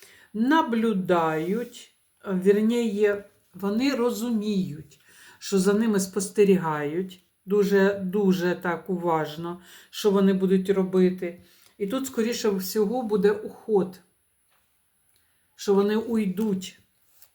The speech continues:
вийдуть з А Е С, да? Ну, в свою стабільність.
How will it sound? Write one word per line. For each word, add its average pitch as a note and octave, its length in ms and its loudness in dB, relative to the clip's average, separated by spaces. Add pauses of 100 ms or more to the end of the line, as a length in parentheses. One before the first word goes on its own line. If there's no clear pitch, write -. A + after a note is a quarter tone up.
(140)
вийдуть F#3+ 580 -2
з E3 120 -8
А G3+ 100 2
Е C4+ 180 0
С, G#3+ 100 -10
да? F#3 300 -6 (1160)
Ну, G4 140 2
в G4 40 2
свою F4+ 360 4
стабільність. F#3+ 960 -6